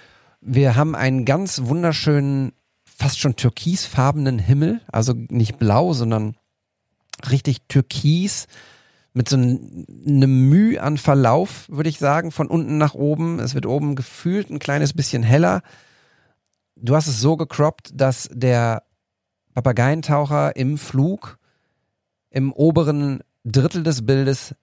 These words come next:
sehr mittig ist. Und er hat die Flügel ausgespannt, man sieht sein, ja, man, sein Wohlstandsbäuchlein, möchte ich sagen, so die Füße nach hinten ausgestreckt, den Kopf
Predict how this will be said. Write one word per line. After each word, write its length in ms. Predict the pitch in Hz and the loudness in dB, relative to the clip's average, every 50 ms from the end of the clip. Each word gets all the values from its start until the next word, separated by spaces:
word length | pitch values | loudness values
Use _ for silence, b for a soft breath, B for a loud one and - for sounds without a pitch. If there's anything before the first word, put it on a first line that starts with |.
| _ _ _ | _ _ _
sehr 280 | - 110 107 123 123 | -8 -2 0 2 4
mittig 500 | 120 123 135 - - 104 95 - - - - - | 4 4 2 2 0 -2 -2 -4 -10 -16 -14 -12
ist. 360 | - 95 95 - - - - - | -10 -10 -8 -8 -10 -10 -10 -8
Und 320 | - 117 107 107 104 104 | -4 -2 -2 -2 -2 -2
er 120 | - 117 113 | 0 0 2
hat 140 | 131 - 131 | 2 2 0
die 60 | 117 | -4
Flügel 360 | - - 156 185 196 175 160 | -2 0 0 0 2 0 0
ausgespannt, 840 | 101 110 151 143 - - 151 - - - - 139 147 156 156 151 143 | 0 0 0 -2 -2 -6 -8 -8 -4 -2 0 0 0 0 -4 -6 -4
man 160 | 135 123 120 | -4 -2 -2
sieht 240 | 110 123 139 139 135 | -2 -2 -2 -4 -4
sein, 400 | - - 127 123 123 123 120 120 b b b b b b b b b b b - | -4 -2 0 0 0 0 -2 -6 b b b b b b b b b b b -4
ja, 140 | 262 196 127 | -2 -2 0
man, 400 | 110 110 104 110 117 - 101 131 | 0 0 -2 -2 -4 -6 -8 -6
sein 480 | 143 151 151 156 156 160 160 156 - - 156 156 | -4 -4 -2 -2 -4 -4 -6 -8 -10 -14 -16 -12
Wohlstandsbäuchlein, 1200 | 160 147 147 190 226 220 - - 202 180 170 - 139 135 170 175 196 - - 170 165 165 165 160 160 | -8 -2 2 2 2 2 2 0 -2 -2 -2 0 0 0 0 0 -2 -4 -2 0 0 0 0 -2 -2
möchte 240 | 160 165 147 - 156 | -2 -2 -2 -2 -4
ich 120 | 147 147 | -6 -2
sagen, 400 | 147 147 139 143 151 151 156 151 | 0 2 2 2 0 0 -2 -2
so 300 | 143 147 147 147 147 - B B B B B B B B B | -2 0 0 0 -2 -4 B B B B B B B B B
die 140 | - 127 123 | -4 -4 -2
Füße 340 | - - 185 180 - - 151 | 0 0 0 0 0 0 2
nach 140 | 143 143 127 | 2 4 4
hinten 300 | 151 156 - 143 143 113 | 4 2 0 -2 -4 -2
ausgestreckt, 920 | 92 143 160 - - - 143 - - - 139 143 143 - - - - - - | -2 -2 -2 -4 -4 -6 -8 -8 -8 -4 -2 -2 -2 -2 -6 -12 -14 -12 -6
den 280 | 139 127 123 123 127 | -2 -2 -2 -2 -2
Kopf 460 | - - - - - - - - - | -4 -4 -6 -6 -6 -10 -14 -16 -18